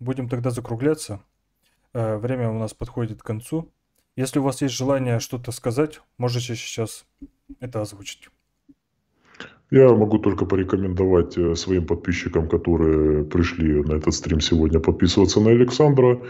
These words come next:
Speaker 2: А подписчикам Александра порекомендую зайти на мой канал, где относительно тех вопросов, которые мы поднимали сегодня, есть, э,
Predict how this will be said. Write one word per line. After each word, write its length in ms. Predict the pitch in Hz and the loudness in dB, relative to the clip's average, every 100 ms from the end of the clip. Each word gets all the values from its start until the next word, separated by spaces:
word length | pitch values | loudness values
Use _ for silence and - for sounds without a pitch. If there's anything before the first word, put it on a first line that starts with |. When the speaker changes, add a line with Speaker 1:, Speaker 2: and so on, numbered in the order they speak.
| - - - | -18 -20 -6
Speaker 2:
А 640 | 95 90 85 82 78 78 - | 2 4 6 4 2 0 -6
подписчикам 680 | - 90 95 98 90 101 | -6 -2 -2 -2 0 2
Александра 540 | 104 104 - 120 101 92 | 2 2 2 2 2 0
порекомендую 1080 | 90 85 85 87 85 95 95 85 78 76 | 0 -2 0 -2 -2 0 2 2 2 -2
зайти 380 | 78 82 80 85 | -2 -2 0 0
на 160 | 80 80 | 0 0
мой 160 | 78 | 0
канал, 320 | 78 101 131 123 | 0 4 6 4
где 680 | 90 85 85 80 76 73 | 2 0 2 2 0 0
относительно 480 | 76 78 - 80 80 | -4 -4 -6 -4 -2
тех 220 | 73 82 | 0 2
вопросов, 400 | - - 92 85 | 2 2 2 2
которые 420 | 78 78 82 80 78 | -4 -4 0 0 0
мы 240 | 80 78 | 0 -4
поднимали 460 | 76 78 82 85 87 | -4 -2 2 4 4
сегодня, 460 | 87 107 123 95 | 2 4 4 4
есть, 440 | 80 85 85 - 82 | 0 2 0 0 -4
э, 220 | 78 | -4